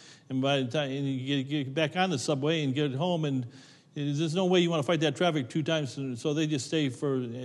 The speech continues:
have lunch and afternoon service and so forth. That's how they do it. I just, I'm, I'm picking on purpose, just in, we're gonna end here in just a few minutes here. I am all for Wednesday night services.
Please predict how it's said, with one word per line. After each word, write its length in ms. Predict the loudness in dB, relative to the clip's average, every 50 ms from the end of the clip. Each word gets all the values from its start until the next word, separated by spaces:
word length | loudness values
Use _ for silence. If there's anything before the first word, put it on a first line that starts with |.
| -2
have 200 | -2 -2 0 0
lunch 360 | -2 -2 -2 -2 -2 -4 -4
and 100 | -4 -2
afternoon 380 | 0 -2 -2 -2 -2 -2 -2 -2
service 480 | -2 -2 -2 -2 -2 -2 -2 -4 -4 -4
and 200 | -4 -4 -4 -4
so 160 | -4 -4 -4
forth. 240 | -2 -2 -4 -4 -2
That's 220 | -2 -2 0 0
how 80 | 0 0
they 160 | 0 0 0
do 200 | 0 0 -2 -2
it. 100 | -4 -8 -12 -20 -20 -20 _ _ _ _ _ _ _ _ _ _ _ _ _ _ _ _ _ _ -20 -10 -2
I 100 | 0 2
just, 240 | 2 2 2 2 2
I'm, 260 | 2 2 2 2 0 0
I'm 160 | -2 -2 0
picking 340 | 0 0 0 0 0 0 0
on 140 | 0 0 2
purpose, 440 | 2 2 2 2 0 -2 -2 -4
just 300 | -4 -2 -2 -2 -2 -2
in, 380 | -4 -4 -2 -2 -4 -4 -4 -4
we're 40 | -4
gonna 140 | -4 -2 -2
end 180 | -2 -2 -2 0
here 120 | 0 0
in 80 | -2 -2
just 180 | -4 -6 -6
a 20 | -6
few 120 | -6 -4
minutes 340 | -4 -2 -2 -4 -4 -4 -4
here. 160 | -4 -6 -6 -6 -12 -20 -20 -20 -20 -8 0
I 200 | 2 4 6 6
am 200 | 6 4 4 4
all 240 | 2 2 2 2 0
for 260 | 2 4 4 4 4
Wednesday 300 | 4 0 0 -2 -2 -2
night 160 | -2 -2 -2
services. 800 | -2 -2 -2 0 0 -2 -4 -6 -8 -10 -10 -10 -12 -14 -14 -18